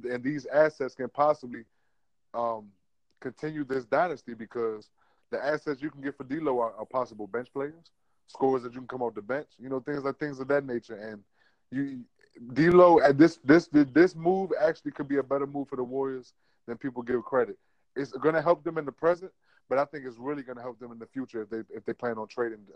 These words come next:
uh, D'Angelo Russell. Because think about it, Steph Curry, D'Angelo Russell, and Klay Thompson on the same team. Like, come on now, you have so it, it, it, some-, somebody's for, for it to work consistently,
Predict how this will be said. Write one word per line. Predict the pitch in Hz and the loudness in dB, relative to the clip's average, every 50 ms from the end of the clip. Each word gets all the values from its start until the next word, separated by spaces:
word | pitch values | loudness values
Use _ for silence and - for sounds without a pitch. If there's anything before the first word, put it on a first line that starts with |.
| 92 101 | -14 -14
uh, | 104 | -14
D'Angelo | 104 107 107 107 104 107 110 110 107 98 107 107 | -12 -12 -14 -16 -14 -14 -14 -14 -12 -8 -6 -6
Russell. | 104 101 104 | -6 -6 -8
Because | 104 101 - - 123 - | -18 -12 -8 -8 -6 -4
think | - 117 151 | -4 -2 -2
about | 131 104 101 98 92 | 2 2 2 2 2
it, | - _ _ _ _ _ _ _ | -2 _ _ _ _ _ _ _
Steph | - - - 185 180 180 | -6 2 4 4 4 4
Curry, | - - 160 160 156 151 | 2 -2 0 0 0 -2
D'Angelo | 139 131 139 139 131 127 131 | -4 -4 -4 -4 -4 -4 -4
Russell, | 127 127 123 123 127 | -4 -4 -4 -6 -8
and | 117 110 | -14 -12
Klay | - 131 123 - | -8 -8 -8 -8
Thompson | - 123 123 117 110 110 | -8 -8 -8 -10 -10 -16
on | 107 | -18
the | 104 | -18
same | - - 120 117 117 110 | -14 -12 -12 -12 -14 -14
team. | - 127 123 117 | -14 -12 -12 -8
Like, | 107 95 87 - - | -8 -8 -8 -10 -10
come | 147 135 | -8 -8
on | 113 101 | -6 -6
now, | 101 | -6
you | 101 107 120 123 | -8 -6 -4 -2
have | 123 120 113 - _ _ _ _ _ _ _ _ | 0 -2 -2 -4 _ _ _ _ _ _ _ _
so | _ - - - - 165 156 135 120 104 | _ -20 -6 0 2 2 2 0 -2 -6
it, | 160 165 147 | -6 -6 -4
it, | 165 175 165 | -6 -6 -4
it, | 170 170 185 170 151 _ _ _ _ _ _ _ _ _ _ _ _ _ _ _ _ _ _ _ _ - | -2 -2 -2 -2 -4 _ _ _ _ _ _ _ _ _ _ _ _ _ _ _ _ _ _ _ _ -6
some-, | 165 170 180 - _ _ _ | -4 -4 -4 -6 _ _ _
somebody's | _ - 185 190 196 185 180 175 151 147 _ _ _ _ - - - | _ -2 0 2 2 2 0 -2 -6 -10 _ _ _ _ -20 -10 -6
for, | 175 170 - 151 _ - | -6 -6 -6 -6 _ -2
for | 175 190 208 | 0 0 0
it | 220 - | 0 -2
to | 175 | -6
work | 151 139 139 175 190 185 - | -8 -6 -4 -4 -6 -6 -8
consistently, | - 165 143 - _ - 185 185 - 208 202 208 220 226 214 | -12 -16 -18 -16 _ -12 -12 -12 -12 -14 -16 -16 -16 -20 -20